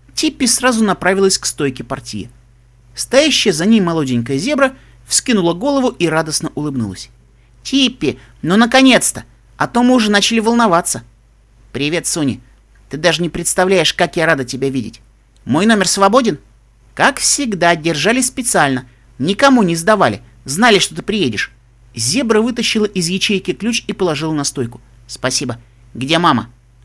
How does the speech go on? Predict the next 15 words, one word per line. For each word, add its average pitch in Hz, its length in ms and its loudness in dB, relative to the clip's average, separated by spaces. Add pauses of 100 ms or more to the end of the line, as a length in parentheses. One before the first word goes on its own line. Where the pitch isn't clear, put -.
(160)
«На 294 180 2
кухне 302 460 -4
распекает 202 640 -2
туни». 185 340 -2 (560)
«Этот 285 460 4
рыбий 214 320 0
хвост 240 580 0
опять 170 480 2
подпалил 220 480 0
морковное 214 560 2
рагу. 170 320 -4 (500)
Замечтался 233 800 4
и 175 140 -6
забыл 156 340 -2
помешать. 131 440 -6